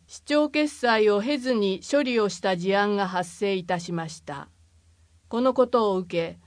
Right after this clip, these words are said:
過去の市長への手紙の事務処理について、職員に確認させたところ、令和三年度に四十九件、令和二年度に五十一件、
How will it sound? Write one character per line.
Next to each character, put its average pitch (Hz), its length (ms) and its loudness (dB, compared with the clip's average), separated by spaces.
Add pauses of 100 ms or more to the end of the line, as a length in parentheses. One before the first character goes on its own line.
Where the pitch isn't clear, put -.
(320)
過 294 180 2
去 254 160 4
の 196 180 0
市 - 160 -12
長 285 280 6
へ 220 120 4
の 196 160 0
手 190 120 -2
紙 214 300 0
の 208 180 0
事 185 60 -8 (140)
務 233 120 0
処 277 160 4
理 240 160 0
に 196 160 -2
つ 208 140 -6
い 190 120 -4
て、 175 300 -2 (200)
職 220 360 -4
員 240 200 0
に 196 140 0
確 190 280 -2
認 254 280 0
さ 214 160 -2
せ 214 160 -2
た 208 160 -2
と 190 140 -6
こ 180 140 0
ろ、 170 260 -4 (680)
令 262 280 8
和 277 140 2
三 262 320 2
年 247 240 2
度 185 120 2
に 175 320 -4
四 254 340 4
十 180 240 -2
九 214 300 -4
件、 156 400 -10 (720)
令 247 260 6
和 269 140 4
二 233 220 0
年 254 280 2
度 185 140 0
に 165 340 -4 (120)
五 196 160 0
十 269 320 -2
一 247 200 -6 (140)
件、 147 340 -8